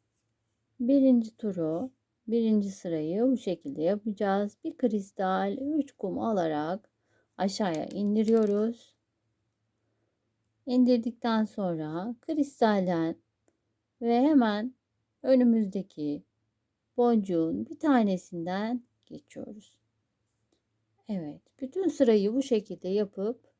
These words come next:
geleceğiz. Evet, bu şekilde yaptık.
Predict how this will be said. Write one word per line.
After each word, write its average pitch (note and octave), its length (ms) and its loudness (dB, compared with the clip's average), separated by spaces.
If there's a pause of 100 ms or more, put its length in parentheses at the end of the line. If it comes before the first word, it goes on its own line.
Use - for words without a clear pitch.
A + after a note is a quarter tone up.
(140)
geleceğiz. - 680 -16 (640)
Evet, F3+ 380 -6 (100)
bu A#3 120 -4
şekilde G3+ 920 -2 (220)
yaptık. A3 560 -4